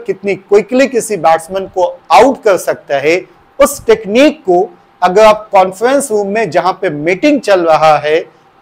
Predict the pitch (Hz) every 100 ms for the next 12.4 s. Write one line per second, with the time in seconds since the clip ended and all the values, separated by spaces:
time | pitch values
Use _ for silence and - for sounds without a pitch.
0 | _ 123 208 262 294 226 226 - 247 -
1 | 208 180 - 170 147 160 185 - _ _
2 | - 208 - 202 - - - 240 - -
3 | 311 262 262 254 - 254 247 226 220 226
4 | 220 196 - - 190 202 196 - 214 226
5 | 214 - 165 170 180 - - _ _ -
6 | 185 233 262 - 240 185 220 165 - 175
7 | 180 185 - _ _ - - 226 208 277
8 | 320 - 185 185 180 185 185 165 160 165
9 | 175 175 - _ - 156 156 - - 175
10 | 214 208 - 170 175 - - 127 131 160
11 | 180 240 240 320 214 175 156 - 175 156
12 | 156 156 135 170